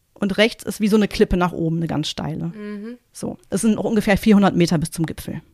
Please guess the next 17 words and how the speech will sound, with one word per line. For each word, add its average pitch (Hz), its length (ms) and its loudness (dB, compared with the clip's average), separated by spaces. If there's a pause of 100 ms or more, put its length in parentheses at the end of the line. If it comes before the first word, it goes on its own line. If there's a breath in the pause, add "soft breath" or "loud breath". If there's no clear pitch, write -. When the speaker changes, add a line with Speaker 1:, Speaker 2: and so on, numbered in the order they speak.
(120)
Speaker 2:
Mhm. 202 300 -6 (480)
Speaker 1:
Hier 202 180 0
passiert 208 360 2
jetzt 180 180 -4
die 165 80 -2
Tragödie, 175 800 -2 (280)
denn, 175 320 4
äh, 175 440 2 (420)
der 180 100 0
Mohammed 185 380 2
Hassan 202 300 0
rutscht - 260 -4
aus, 220 480 -2 (880)
stürzt - 440 0
und 175 80 -2
hängt 190 240 0
dann 185 320 0